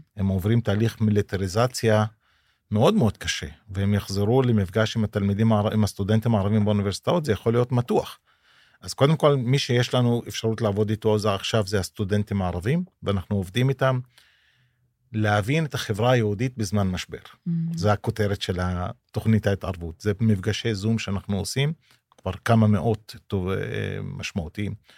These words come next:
Speaker 1: ואנחנו בשיחות עם, אה, גם אפילו עם המשטרה. היום יש לי שיחה עם המשטרה, לנסות להרגיע את המשטרה ש-, שלא תהפוך להיות חלק מהבעיה, אלא שיהיו חלק מהפתרון.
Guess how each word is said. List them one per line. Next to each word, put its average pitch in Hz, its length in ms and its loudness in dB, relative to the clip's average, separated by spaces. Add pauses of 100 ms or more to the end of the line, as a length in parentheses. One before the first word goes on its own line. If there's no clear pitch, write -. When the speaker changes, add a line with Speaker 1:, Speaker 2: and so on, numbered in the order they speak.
(960)
Speaker 1:
ואנחנו 117 420 4
בשיחות - 400 0
עם, 131 260 2
אה, 123 480 2 (120)
גם 120 280 2
אפילו 113 320 0
עם 104 140 4
המשטרה. 101 440 2
היום 107 360 4
יש 90 160 -6
לי 104 60 -2
שיחה - 260 -2
עם 101 100 2
המשטרה, 98 440 0
לנסות 101 380 -2
להרגיע 95 380 0
את 127 120 0
המשטרה 110 460 2
ש-, - 160 -4 (920)
שלא 113 360 4 (400)
תהפוך 120 420 4
להיות 117 220 4
חלק 110 360 2
מהבעיה, 95 680 2
אלא 95 140 -2
שיהיו 101 280 -2
חלק - 300 -2
מהפתרון. 104 760 -2